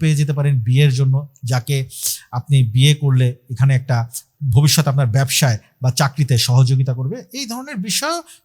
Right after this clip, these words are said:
অসংখ্য ধনুরাশির ক্ষেত্রে ঘটবে। যাদের সাথে এই বিষয়গুলি ঘটবে, বিদেশ গমন বা বিবাহ বা অপ্রত্যাশিত কোনো চাকরির অফার বা ব্যবসার অফার যাদের সাথে ঘটবে, তাদের ভবিষ্যৎ সম্পর্কে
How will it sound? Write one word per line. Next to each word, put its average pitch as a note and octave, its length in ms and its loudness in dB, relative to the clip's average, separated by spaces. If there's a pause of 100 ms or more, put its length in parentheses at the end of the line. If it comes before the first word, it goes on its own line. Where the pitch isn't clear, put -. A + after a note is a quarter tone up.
(120)
অসংখ্য C#3 400 -2
ধনুরাশির B2+ 480 0
ক্ষেত্রে D3 280 -2
ঘটবে। E3 480 0
যাদের F3+ 260 2
সাথে C4 260 2
এই G#3 240 2
বিষয়গুলি A3 500 0
ঘটবে, F3+ 300 0
বিদেশ D#3+ 360 2
গমন D#3+ 260 4
বা D#3 120 2
বিবাহ D3 580 0
বা C#3 220 -2 (240)
অপ্রত্যাশিত D3 580 0
কোনো D3 300 2
চাকরির C#3+ 340 -2
অফার C3+ 260 0
বা C3+ 120 2
ব্যবসার B2+ 400 0
অফার C3 320 -2 (260)
যাদের E3+ 180 -2
সাথে G3+ 240 0
ঘটবে, E3+ 380 -2
তাদের F#3 340 0
ভবিষ্যৎ D#3+ 440 0
সম্পর্কে G3+ 480 -6